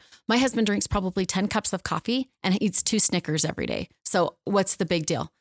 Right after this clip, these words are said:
And I said, "Really, there's a difference. There's a difference between coffee and people who drink coffee. There's a difference between that and energy drinks." And she didn't believe it until we did the study.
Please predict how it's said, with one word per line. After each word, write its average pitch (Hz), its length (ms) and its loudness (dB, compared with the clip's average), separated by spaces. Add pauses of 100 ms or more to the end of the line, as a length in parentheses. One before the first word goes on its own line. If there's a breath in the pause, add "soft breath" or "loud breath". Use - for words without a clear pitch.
(240 loud breath)
And 202 80 0
I 214 40 2
said, 208 280 0
"Really, 262 180 4
there's 214 200 2
a 214 40 0
difference. 202 400 0
There's 208 200 2
a 208 40 0
difference 226 360 0
between 202 280 -2
coffee 262 560 0 (360)
and 196 260 -2
people 226 220 -2
who 226 100 4
drink 220 200 -2
coffee. 220 280 0
There's 202 160 0
a 196 60 0
difference 226 340 -2
between 185 320 -2
that 202 260 0
and 190 160 -4
energy 196 280 0
drinks." - 340 -4 (280 loud breath)
And 190 120 2
she 226 140 2
didn't 226 220 0
believe 196 260 2
it - 180 -4
until 180 380 0
we 190 200 2
did 190 280 2
the 202 80 0
study. 175 440 0